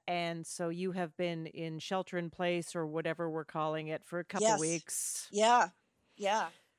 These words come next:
Speaker 2: It's been, um, it's been intense. And, uh, you know, I, I, no, no one has been prepared for this.
Speaker 1: No.
Speaker 2: And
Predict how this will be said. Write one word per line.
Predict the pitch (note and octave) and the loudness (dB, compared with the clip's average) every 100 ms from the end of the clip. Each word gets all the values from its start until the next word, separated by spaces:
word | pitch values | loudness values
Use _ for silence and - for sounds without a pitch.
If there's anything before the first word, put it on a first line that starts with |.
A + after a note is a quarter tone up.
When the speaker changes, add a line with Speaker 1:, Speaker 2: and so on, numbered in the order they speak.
| _ | _
Speaker 2:
It's | A3 G#3+ - | -6 -6 2
been, | A#3+ A#3 A3+ | 4 6 4
um, | G#3 G3 F#3+ F3+ - _ _ _ _ _ - | 4 2 0 -6 -14 _ _ _ _ _ -4
it's | G#3 - | -2 2
been | A3+ A#3 | 6 6
intense. | G#3 - A#3 F#4+ A#3 - - - _ _ _ _ _ _ - | 4 2 4 2 0 -2 -4 -10 _ _ _ _ _ _ -2
And, | F#3 F#3+ F3+ F3+ F3+ - - | 0 2 2 0 -4 -2 2
uh, | F#3 F3+ F3+ F3+ F3 - _ _ _ _ - | 4 6 4 4 2 -4 _ _ _ _ -4
you | A3 | 2
know, | A3 G3+ | 6 8
I, | F#3 G3+ E3+ - | 10 8 4 2
I, | B2 - _ - _ _ | 2 0 _ -16 _ _
no, | G#3 G3 G3+ A3+ | 2 6 6 8
no | A3 A#3+ | 10 10
one | A#3 G#3 | 10 8
has | G#3 F#3+ | 4 0
been | - F3+ | 0 -2
prepared | F3 - D#3+ D3 | -2 -4 -2 -2
for | - C#3+ | -4 -8
this. | F#2 - - - | -6 -6 -8 -2
Speaker 1:
No. | G3 - _ _ _ - | -2 -4 _ _ _ 4
Speaker 2:
And | G3 G3 F#3 F#3+ | 6 6 4 2